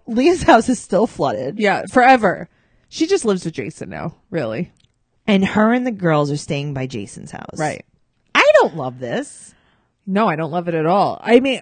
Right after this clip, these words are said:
Speaker 2: also, you know what I don't like is I feel like they're bonding over Jeremy being shitty.
Speaker 1: Yeah, and it's not nice.
Speaker 2: No, all they do is talk about him now.
Speaker 1: I know, but also she doesn't have much of a storyline because they can't talk outwardly about the drugs that she's using.
Speaker 2: She's,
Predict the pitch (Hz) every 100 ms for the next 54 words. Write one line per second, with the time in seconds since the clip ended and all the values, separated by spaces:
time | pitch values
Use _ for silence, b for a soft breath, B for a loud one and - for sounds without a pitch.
0 | - 233 294 - 262 156 208 214 214 254
1 | 269 254 127 147 147 156 185 175 175 180
2 | 190 180 190 190 180 175 175 170 175 175
3 | 175 - 165 165 185 214 262 294 330 359
4 | - _ _ - 196 185 180 170 175 175
5 | 180 165 165 156 160 - 180 185 277 254
6 | 214 349 - 240 - 294 196 190 453 392
7 | 196 233 240 202 226 220 202 185 - 185
8 | - 95 156 - - - - _ - 185
9 | 190 170 - 170 - 170 - 180 156 165
10 | 147 147 143 139 139 - 139 139 151 180
11 | 165 147 143 160 143 - 127 139 _ b
12 | b b - 147 147 170 175 175 175 147
13 | 135 - 143 135 135 175 185 233 226 262
14 | 294 302 330 254 277 285